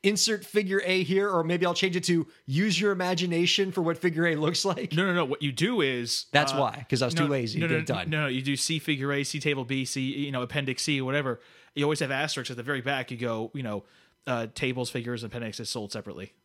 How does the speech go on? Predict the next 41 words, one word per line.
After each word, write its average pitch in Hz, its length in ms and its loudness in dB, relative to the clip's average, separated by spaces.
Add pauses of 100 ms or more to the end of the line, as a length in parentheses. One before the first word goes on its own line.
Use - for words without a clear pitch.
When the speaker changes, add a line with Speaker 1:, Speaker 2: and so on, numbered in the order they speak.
(240)
Speaker 1:
<laughs> - 140 -14 (260)
It's, 165 180 0
it's, 175 160 2
it's 147 180 2
D 196 200 4
L 214 100 4
C. 269 340 2 (140)
Speaker 2:
Yeah, 156 200 2 (120)
Speaker 1:
It's 165 100 0
Speaker 2:
it's - 0 -
Speaker 1:
gonna 165 120 6
be - 40 4
Speaker 2:
just 135 160 0
Speaker 1:
downloadable 208 320 4
content. 147 380 2
Speaker 2:
Ex-, 123 80 -2
oh, - 220 2
yes, 254 480 0
you're 180 140 -4
right. 262 380 -2 (140)
It, 196 240 -2
it, 180 260 -12
'cause 185 140 -2
that's 185 240 -2
what, 170 220 0
you 165 80 0
know, 156 60 -2
everything's 160 300 -2
going 185 260 -2
through 139 120 -4
electronic, 160 460 -2
and 151 100 -2
we're 170 200 0 (120)
keeping 202 380 0
up 175 100 -4
with 165 120 -4
the 143 40 -4
medium, 143 460 -4
right? 123 160 2
Speaker 1:
That's 190 80 0
right. 143 360 0